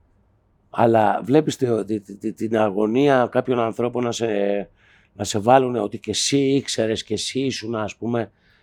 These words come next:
συμμέτοχος. Ε, λοιπόν, λυπάμαι πολύ, αλλά δεν ήξερα. Ούτε εγώ, ούτε ο Φίλιππος, αυτή την κατάσταση. Και φυσικά και την καταδικάζω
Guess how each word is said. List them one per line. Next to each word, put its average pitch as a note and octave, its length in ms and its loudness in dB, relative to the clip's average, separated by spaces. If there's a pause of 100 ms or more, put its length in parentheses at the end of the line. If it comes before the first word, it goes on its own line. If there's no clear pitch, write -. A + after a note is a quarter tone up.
συμμέτοχος. A#2+ 840 -4
Ε, C#3 80 -2
λοιπόν, D#3+ 320 -2
λυπάμαι D#3 380 -2
πολύ, C#3 220 0
αλλά D3 160 0
δεν D3 140 -4
ήξερα. E2+ 420 -8 (180)
Ούτε B2 180 -2
εγώ, A#2 180 4
ούτε C3+ 140 4
ο A#2 40 0
Φίλιππος, F2+ 560 -6 (220)
αυτή - 220 -12
την G#2 100 -8
κατάσταση. F#2 600 -6 (280)
Και - 140 -4
φυσικά B2+ 640 2 (1160)
και C#3 120 0
την B2+ 100 0
καταδικάζω A#2+ 720 4